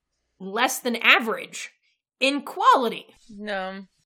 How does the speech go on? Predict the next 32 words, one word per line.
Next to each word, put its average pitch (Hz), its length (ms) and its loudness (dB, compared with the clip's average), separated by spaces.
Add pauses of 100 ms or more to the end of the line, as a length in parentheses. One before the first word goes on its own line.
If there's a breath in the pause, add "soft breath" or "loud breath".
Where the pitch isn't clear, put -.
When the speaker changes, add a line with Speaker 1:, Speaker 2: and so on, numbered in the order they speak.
(100)
Speaker 1:
You 269 160 -10
can't 494 340 -6
call 480 320 -6
yourself 440 420 -6
a 381 60 -16
quality 427 540 -2
team 415 360 -4
if 285 140 -4
you're 311 180 -6
not 302 240 -2
putting 294 320 -4
up 262 120 -4
fucking 247 540 -4
quality. 202 680 -4 (720)
Speaker 2:
No. 185 400 -2
Speaker 1:
You, 196 60 -14 (280)
and 285 180 0
you 277 60 -8
can't 349 220 -6
call 349 180 -2
yourself 330 280 -6
a 294 60 -12
quality 294 540 -4
team 277 280 -10 (220 loud breath)
if 254 200 -4
you 247 100 -4
don't 254 300 -2
have 240 220 -2
a 220 60 0
power 202 400 -4
play 156 360 -18
either. 202 420 -12